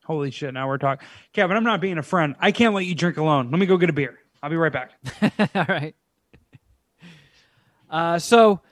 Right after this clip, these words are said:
Speaker 2: I guess. Okay, here's something Jeff won't give a shit about while he's gone. Shuddy, I watched New, the New Mutants.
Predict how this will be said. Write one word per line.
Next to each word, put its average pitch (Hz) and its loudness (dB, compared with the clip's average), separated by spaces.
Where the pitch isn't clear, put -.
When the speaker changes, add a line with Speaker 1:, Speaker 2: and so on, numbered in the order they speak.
Speaker 2:
I 170 -6
guess. 202 0
Okay, 254 6
here's 254 2
something 202 0
Jeff 151 0
won't 143 -4
give 139 -6
a 131 -8
shit 135 -6
about 131 -4
while 139 -6
he's 131 -8
gone. 143 -6
Shuddy, 202 2
I 190 6
watched 190 4
New, 165 0
the 165 2
New 196 4
Mutants. 170 -2